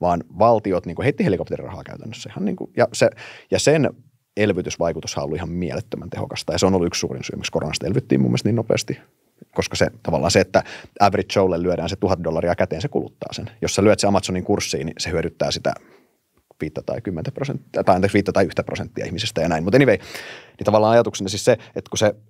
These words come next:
tavallaan se, se valtion elvytyksen myötä se kysyntä oli niin hirveän voimakas, se sai semmoisen ruiskeen, miksi talous nyt pyöriikin niin kovaa,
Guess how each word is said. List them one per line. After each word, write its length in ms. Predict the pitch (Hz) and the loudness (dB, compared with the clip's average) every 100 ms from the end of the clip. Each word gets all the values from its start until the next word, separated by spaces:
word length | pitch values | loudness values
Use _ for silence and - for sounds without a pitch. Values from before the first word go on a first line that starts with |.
| _ | _
tavallaan 260 | - 110 101 | 0 2 2
se, 80 | 98 | -2
se 120 | - 107 | -2 4
valtion 320 | 151 135 117 | 4 4 2
elvytyksen 440 | 127 107 101 98 | 2 0 -2 -2
myötä 240 | 95 87 98 | -2 -2 -4
se 80 | |
kysyntä 440 | - 139 190 160 - - _ _ - | 0 2 2 0 -4 -8 _ _ -6
oli 180 | 90 78 | -4 -4
niin 240 | 73 69 _ - | -8 -10 _ 0
hirveän 320 | 127 90 76 | 2 2 2
voimakas, 420 | 110 139 117 - - | 4 4 4 -2 -2
se 60 | |
sai 180 | - 131 | 2 2
semmoisen 220 | 117 107 | 2 0
ruiskeen, 520 | 110 104 95 92 87 | 2 2 2 -2 -2
miksi 160 | 85 - | -4 -2
talous 280 | 92 80 - | 0 0 -4
nyt 160 | - _ _ _ - | -16 _ _ _ -4
pyöriikin 420 | 95 123 110 98 | 0 2 2 0
niin 100 | 95 | 0
kovaa, 340 | 85 82 82 | -2 0 -2